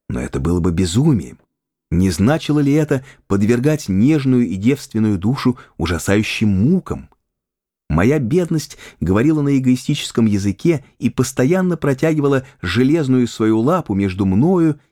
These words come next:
и этим добрым созданием. Притом, сознаюсь к стыду своему, я не понимаю любви в нищете.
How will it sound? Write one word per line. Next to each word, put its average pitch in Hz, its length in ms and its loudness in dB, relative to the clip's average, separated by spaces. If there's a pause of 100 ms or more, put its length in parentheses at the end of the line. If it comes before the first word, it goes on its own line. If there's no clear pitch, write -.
(140)
и 113 100 2
этим 107 240 -2
добрым 123 400 -2
созданием. 78 720 -6 (420)
Притом, 110 400 0 (100)
сознаюсь 113 680 -2
к - 60 -18
стыду 92 360 -4
своему, 78 540 -6 (300)
я 104 200 0
не 135 120 2
понимаю 143 420 0
любви 123 360 0
в 98 120 -2
нищете. - 680 -4